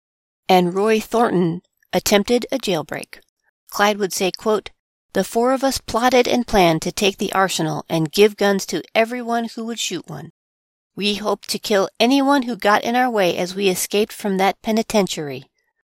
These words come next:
I had fallen so far that I would have killed every official and every inmate in that institution to escape from it. I was determined to get out of prison," end quote. Being a place called Little Alcatraz,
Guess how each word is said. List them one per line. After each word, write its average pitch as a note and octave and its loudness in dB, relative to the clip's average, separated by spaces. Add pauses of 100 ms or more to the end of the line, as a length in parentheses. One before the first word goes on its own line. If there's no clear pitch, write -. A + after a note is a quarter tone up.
(280)
I G3+ 0
had G#3+ -2
fallen A3 -2
so A#3 -4
far A3+ -2
that G3+ -4
I G#3+ -2
would A3 -4
have F#3+ -4
killed A3 -4
every A#3+ 2
official C4+ -2
and G3 -2
every B3 2
inmate G#3 2
in A#3+ 4
that A#3 4
institution A3 -2
to F#3 -6
escape F#3 -4
from D#3+ -4
it. - -10 (580)
I G3 -2
was F#3+ -8
determined G#3 -4
to F#3 -12
get - -4
out F3+ -4
of - -14
prison," D3+ -8 (100)
end E3 -8
quote. - -10 (1000)
Being F4+ 8
a E4 4
place D#4+ 2
called B3 4
Little A3+ 0
Alcatraz, E3+ 0